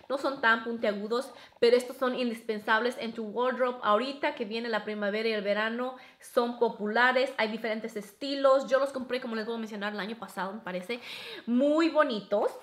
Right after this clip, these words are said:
Y me gusta que esto sea más femenino, con estas, ah, esta broche aquí se me hace más femenino. Y otro también que los compré en la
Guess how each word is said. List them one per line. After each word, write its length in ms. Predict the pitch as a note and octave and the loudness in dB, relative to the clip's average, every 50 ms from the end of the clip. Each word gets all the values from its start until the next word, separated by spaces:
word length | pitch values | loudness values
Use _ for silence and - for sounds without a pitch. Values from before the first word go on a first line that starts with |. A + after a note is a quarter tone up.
| - - - - - - - _ _ - - - | -16 -18 -18 -18 -20 -20 -20 _ _ -20 -12 -6
Y 80 | - D4+ | -4 0
me 100 | A#3+ - | 2 2
gusta 320 | A3 A#3 E4+ - - F4+ | 2 2 0 0 0 0
que 80 | F4 B3 | 0 0
esto 120 | C#4+ C4+ | -2 0
sea 100 | C#4+ C#4+ | -2 -2
más 260 | A#3+ B3 A#3+ B3 - - | 2 2 2 2 2 -2
femenino, 640 | B3 A#3 G#3+ G3+ G3+ G#3 G#3+ G#3+ G#3 F#3+ F3+ F3+ | -4 -2 -2 -2 -4 -4 -4 -4 -4 -4 -4 -4
con 180 | G3+ G3 F#3+ F3 | -4 -4 -4 -4
estas, 480 | G3+ G3 - - A3 G#3+ G#3 A3 - | -6 -6 -4 -2 0 0 0 -2 -4
ah, 160 | - G3 F#3+ F#3+ - | -6 -6 -6 -6 -8
esta 220 | G#3 G3+ - A#3 | -10 -8 -6 -6
broche 360 | G#3 F#3+ G3+ G3+ G3+ G3+ - G3 | -4 -2 -2 -4 -4 -4 -6 -8
aquí 320 | F#3+ F#3+ - - G3+ G3+ | -8 -8 -12 -16 -16 -14
se 120 | - - | -12 -12
me 80 | G3 F#3+ | -12 -12
hace 160 | G3 - F3+ | -10 -10 -8
más 260 | F#3 F3+ F3 F#3+ F#3+ | -6 -6 -6 -8 -8
femenino. 720 | - G#3 F#3+ F3+ E3+ E3+ E3 E3 E3+ G3 A#3+ A#4+ - - - _ - - - - - - - - _ - - _ | -12 -10 -10 -8 -8 -8 -8 -8 -6 -6 -8 -8 -10 -14 -20 _ -20 -20 -20 -20 -20 -20 -20 -20 _ -20 -16 _
Y 320 | - D4 D#4+ F4 F#4+ G4 E4 - - - - - | -4 0 2 4 4 2 0 -8 -14 -18 -12 -2
otro 380 | - B3 C4 C4+ C4+ - E4+ F4 | 4 4 4 4 4 0 -4 2
también 760 | - C#4+ A#3+ A3+ A3+ A3+ A#3 A#3 A3+ A#3 A#3+ C4+ E4+ - - - - | 4 4 4 4 2 -2 -2 0 0 0 0 -2 -4 -10 -12 -20 -6
que 120 | - C#4 | -2 0
los 160 | A#3 A3+ A3+ | 0 0 -2
compré 500 | - A#3 A3+ A3+ C4 C4+ C4+ C#4+ - B3+ | -2 -4 -4 2 4 6 6 6 4 2
en 160 | B3 A#3+ A#3+ A#3+ | 0 0 2 4
la 500 | B3 B3 B3+ C4 C4+ C4+ C4+ - - | 6 8 10 10 10 10 8 6 4